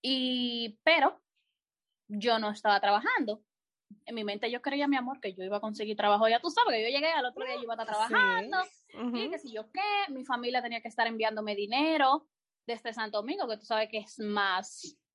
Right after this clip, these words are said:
Speaker 1: eh,
Speaker 2: Exacto.
Speaker 1: más fuerte, mandar,
Speaker 2: Rinden
Speaker 1: cambiar el
Speaker 2: menos los
Speaker 1: dinero.
Speaker 2: chelitos cuando es de
Speaker 1: Eh,
Speaker 2: aquí para allá.
Speaker 1: exacto. Entonces, eh, alguien me invitó a un baby shower, un amigo de la familia también, porque mi mamá es muy internacional y tiene muchos amigos.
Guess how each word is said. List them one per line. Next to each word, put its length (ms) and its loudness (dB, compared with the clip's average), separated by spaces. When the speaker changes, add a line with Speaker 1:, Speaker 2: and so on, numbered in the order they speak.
Speaker 1:
eh, 240 0
Speaker 2:
Exacto. 680 -2
Speaker 1:
más 200 -2
fuerte, 580 2
mandar, 640 0
Speaker 2:
Rinden 480 6
Speaker 1:
cambiar 100 8
el 120 8
Speaker 2:
menos 40 6
los 160 8
Speaker 1:
dinero. 20 -4
Speaker 2:
chelitos 400 4
cuando 280 2
es 60 2
de 80 4
Speaker 1:
Eh, 0 -
Speaker 2:
aquí 180 0
para 160 0
allá. 240 -6
Speaker 1:
exacto. 580 -4
Entonces, 1200 0
eh, 680 2
alguien 360 4
me 100 -6
invitó 680 0
a 180 0
un 120 -4
baby 240 -4
shower, 420 4
un 120 -4
amigo 320 -2
de 80 0
la 80 0
familia 340 -2
también, 440 0
porque 200 -6
mi 120 -8
mamá 220 -4
es 40 -4
muy 140 -4
internacional 680 -2
y 60 -8
tiene 200 -8
muchos 240 -4
amigos. 340 -8